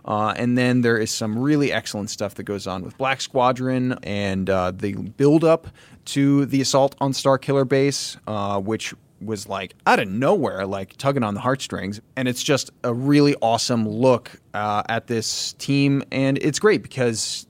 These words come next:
they've played such a huge part in the Poe Dameron series, and it's so cool to get those little drop-in little moments from their perspective as well as we kind of look back as we're moving forward. Charles Soule is weaving in, like, three or four different timelines here, so many different characters. I think he just does it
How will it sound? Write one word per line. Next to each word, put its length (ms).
they've 240
played 200
such 160
a 40
huge 260
part 360
in 400
the 100
Poe 140
Dameron 280
series, 540
and 220
it's 100
so 180
cool 360
to 160
get 240
those 260
little 180
drop-in 800
little 220
moments 440
from 300
their 180
perspective 680
as 180
well 360
as 120
we 120
kind 160
of 100
look 180
back 380
as 240
we're 60
moving 260
forward. 500
Charles 240
Soule 180
is 100
weaving 300
in, 140
like, 160
three 260
or 60
four 180
different 300
timelines 420
here, 260
so 280
many 160
different 240
characters. 600
I 60
think 180
he 60
just 320
does 220
it 160